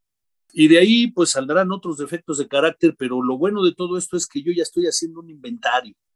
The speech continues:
Esta analogía que hace Bill en su libro, hablando del, del, del dueño de la tienda que tiene que hacer un inventario constantemente,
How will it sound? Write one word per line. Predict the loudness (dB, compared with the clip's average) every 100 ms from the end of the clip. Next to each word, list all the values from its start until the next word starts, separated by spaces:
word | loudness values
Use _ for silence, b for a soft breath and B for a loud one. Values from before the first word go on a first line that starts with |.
| _ _ _ _ _ _ _ _ _ _
Esta | 2 2 4 0 0
analogía | -2 0 0 0 -2 -8 -10 2 4 4 0 _
que | -2
hace | 0 0 -4
Bill | -2 -2 2 2 2 _ _ _ _ _ _ _
en | -2
su | 0 0
libro, | 2 4 4 0 -2 -4 _ _ _
hablando | -4 0 0 2 0
del, | 0 -2 -2 -4 -6
del, | -8 -8 -4
del | -4 -2
dueño | 0 0 0
de | -2
la | -4
tienda | -6 -4 -4 -4 -6
que | _
tiene | -20 -12
que | -2
hacer | -2 2
un | 2
inventario | 2 -2 -2 0 0 -2
constantemente, | -4 -6 -4 -6 -6 -2 -2 -2 -6 -6